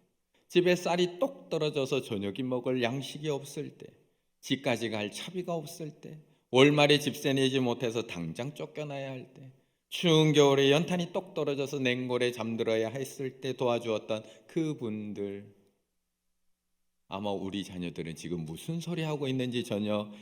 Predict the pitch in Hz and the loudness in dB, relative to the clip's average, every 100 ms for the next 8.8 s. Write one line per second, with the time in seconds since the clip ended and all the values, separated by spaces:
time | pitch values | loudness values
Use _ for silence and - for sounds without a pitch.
0 | - 95 98 90 82 92 95 120 123 123 | -12 -4 0 0 0 -2 -2 0 -2 -4
1 | 113 117 110 113 - - - - _ _ | -8 -8 -8 -10 -10 -14 -18 -20 _ _
2 | _ _ _ _ _ _ _ _ - 208 | _ _ _ _ _ _ _ _ -6 -4
3 | 226 143 220 214 175 185 180 143 120 147 | 0 0 -2 -2 -2 -2 0 -2 -2 -4
4 | 117 71 - - 220 269 254 - - 233 | -4 -6 -10 -10 -8 -8 -8 -10 -8 -6
5 | 180 135 190 117 - - 80 - - - | -4 -2 -2 -4 -6 -10 -10 -14 -18 -20
6 | _ _ _ _ _ - 160 170 202 208 | _ _ _ _ _ -2 0 2 2 2
7 | 190 190 185 185 185 190 185 185 180 180 | 2 0 -2 -2 -2 -4 -2 0 0 0
8 | 180 180 170 165 139 113 82 | -2 -4 -6 -6 -8 -10 -12